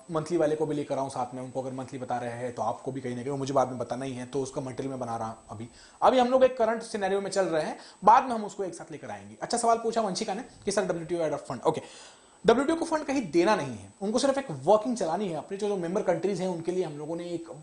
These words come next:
बनाए रखते हैं एक balance sheet कि आपको इतना पैसा इस साल इसमें जमा कराना है, इतने पैसे आपको देने हैं, तब ये fund चल पाए या फिर तब ये जो organization है वो चल पाएगा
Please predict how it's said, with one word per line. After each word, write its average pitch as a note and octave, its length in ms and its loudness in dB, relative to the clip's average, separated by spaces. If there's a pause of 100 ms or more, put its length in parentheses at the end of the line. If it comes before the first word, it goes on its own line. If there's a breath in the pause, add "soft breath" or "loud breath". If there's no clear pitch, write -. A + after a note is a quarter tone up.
(260)
बनाए D3+ 260 2
रखते D#3+ 200 -2
हैं C#3+ 80 -8
एक C3+ 100 -10
balance C3+ 240 -2
sheet C#3 180 -10
कि - 100 -6
आपको C3+ 240 -4
इतना C3+ 180 -10
पैसा B2 300 -12
इस A2+ 140 -12
साल A#2+ 120 -12
इसमें A#2 200 -14
जमा A2+ 200 -8
कराना B2+ 300 -10
है, A#2 200 -10
इतने A#2 180 -12
पैसे G#2+ 240 -10
आपको G2 200 -14
देने E3+ 200 -2
हैं, D3 160 -6 (280 loud breath)
तब D3 160 -2
ये D3+ 60 0
fund C3+ 260 -6
चल B2 160 -4
पाए B2 260 -4
या B2+ 100 -2
फिर B2 200 -10
तब B2+ 160 -4
ये C3 180 -2
जो B2 120 -4
organization A#2+ 420 -6
है D3+ 60 -12
वो D#3 120 -6
चल A#2 180 -6
पाएगा D3 360 -2